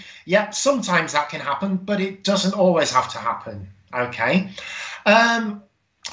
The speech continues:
before I go on, I'd just like to say we're talking about mixed ability, okay, but, um, mi-, di-, levels, di-, when we're talking about different levels, okay, mixed ability isn't the only thing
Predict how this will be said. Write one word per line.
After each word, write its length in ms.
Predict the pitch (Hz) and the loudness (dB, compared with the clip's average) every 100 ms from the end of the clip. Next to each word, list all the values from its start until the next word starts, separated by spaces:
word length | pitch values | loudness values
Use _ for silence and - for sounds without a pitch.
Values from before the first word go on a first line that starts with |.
| - | -2
before 300 | 202 330 339 | 2 4 4
I 40 | |
go 240 | 262 269 277 | 4 4 4
on, 120 | 262 | 4
I'd 100 | 180 | 2
just 160 | 247 - | -2 -6
like 180 | - | -6
to 260 | - 208 196 | -2 0 0
say 300 | - 190 190 | 2 2 2
we're 260 | 190 175 262 | -2 -8 -6
talking 200 | 262 240 | -8 -4
about 220 | 202 180 | -2 -2
mixed 260 | 180 208 - | -2 -6 -10
ability, 800 | 135 208 202 - 131 113 160 - - - | -2 2 2 0 -4 -6 -8 -12 -20 -10
okay, 460 | 156 147 143 175 196 | -2 0 4 4 2
but, 400 | - 220 214 - | 2 2 2 2
um, 540 | 190 185 190 190 185 185 - - - _ | 4 6 6 4 -2 -8 -20 -20 -20 _
mi-, 260 | 170 262 - - 226 247 | -6 -6 -6 -14 -14 -10
di-, 200 | 190 247 | 0 2
levels, 480 | 226 240 247 262 190 | 2 0 0 -2 -4
di-, 140 | 254 247 | -6 -4
when 160 | 214 | -2
we're 160 | 214 - | -2 -2
talking 140 | - | -2
about 200 | 214 208 | 0 0
different 300 | 208 202 196 | 0 0 2
levels, 760 | 185 190 208 135 120 185 - - | 4 4 4 2 -2 -2 -4 -4
okay, 320 | 160 156 165 190 | -2 0 4 4
mixed 300 | 262 - 196 | 4 0 -2
ability 640 | 185 214 208 202 147 185 | 4 6 6 2 -4 -2
isn't 420 | 196 190 185 185 | -2 2 4 2
the 220 | 170 175 - | 2 0 4
only 400 | 196 202 180 131 | 6 6 4 0
thing 460 | - 120 123 170 | -2 -2 0 -4